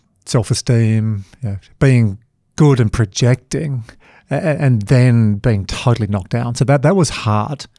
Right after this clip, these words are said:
So for anyone listening to this, what's the learning? I think it really helps to know what your drivers are. And it doesn't mean it's good or bad, because you can still have an avoidant driver, but if you are aware of it or cognizant of it,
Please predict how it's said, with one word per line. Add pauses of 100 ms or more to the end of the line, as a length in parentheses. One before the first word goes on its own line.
(120)
So
for
anyone
listening
to
this,
what's
the
learning? (580)
I
think
it
really
helps
to
know
what
your
drivers
are. (260)
And
it
doesn't
mean
it's
good
or
bad,
because
you
can
still
have
an
avoidant
driver, (280)
but
if
you
are
aware
of
it
or
cognizant
of
it,